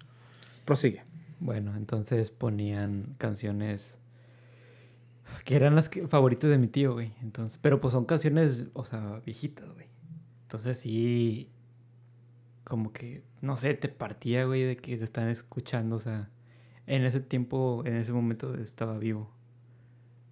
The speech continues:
Speaker 2: Entonces, como que, oh, o sea, como que, y ya en, en el entierro, pues las típicas, ¿no? De Amor Eterno,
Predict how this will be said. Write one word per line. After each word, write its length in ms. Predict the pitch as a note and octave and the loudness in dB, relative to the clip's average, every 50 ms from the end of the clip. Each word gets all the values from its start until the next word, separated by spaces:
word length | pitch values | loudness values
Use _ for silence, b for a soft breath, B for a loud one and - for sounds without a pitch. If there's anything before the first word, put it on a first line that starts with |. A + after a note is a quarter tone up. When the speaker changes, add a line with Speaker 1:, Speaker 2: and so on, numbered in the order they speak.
| - | -12
Speaker 2:
Entonces, 540 | C3 A2+ A2+ - A#2 A2 G#2+ - A#2 A2+ - | -12 -10 -8 -8 -8 -8 -8 -8 -10 -10 -10
como 280 | - - B2 B2+ C3 C3 | -10 -10 -10 -10 -10 -10
que, 200 | - - - - | -12 -16 -16 -16
oh, 320 | - - - - - - - D#3+ D#3+ D#3 | -14 -14 -14 -14 -14 -16 -16 -16 -14 -14
o 100 | D3+ B2+ | -12 -8
sea, 180 | A#2+ C3 B2 | -8 -8 -8
como 280 | A#2 - B2+ B2 A#2+ A2+ | -6 -8 -8 -8 -8 -10
que, 80 | - - - - - - B B B B B B B B B B B B - | -14 -18 -20 -20 -20 -20 B B B B B B B B B B B B -2
y 140 | C#3+ C3+ C3 | 2 4 4
ya 160 | A#2+ A#2 A#2+ | 6 6 4
en, 120 | B2 C3 C3+ | 4 4 4
en 160 | C#3 C3+ C3 | 4 4 4
el 140 | B2+ A#2+ A#2+ | 4 4 2
entierro, 760 | A2+ A2 - - D3 E3+ E3+ D#3 - B2+ B2 B2 B2+ B2 - - b b b b b b b - - | 2 0 0 2 4 4 4 4 2 0 0 -2 -4 -6 -10 -14 b b b b b b b -8 -4
pues 200 | - A#2+ A#2 G#2+ | -2 0 0 0
las 140 | G#2+ G#2 - | -2 -4 -6
típicas, 500 | - A#2+ - - B2+ - - D3 C#3 C3 | -10 -10 -10 -10 -10 -8 -6 -4 -2 -2
¿no? 200 | C3 C3+ C3+ C#3 | -2 -2 -2 0
De 540 | C3+ B2+ B2 A#2+ A2+ A2 G#2+ G#2 G2+ G2 A2 | 0 -2 -2 -2 -2 -4 -4 -6 -6 -8 -8
Amor 260 | A#2 A#2 A2+ A2+ A2 A2+ | -6 -4 -4 -4 -4 -6
Eterno, 840 | A2 - - B2+ A#2+ A#2+ A#2+ A2+ A#2 A2+ A2+ A2+ A2 A2 A2 A2 | -6 -8 -6 -6 -6 -6 -4 -4 -2 -2 -2 -2 -4 -4 -6 -8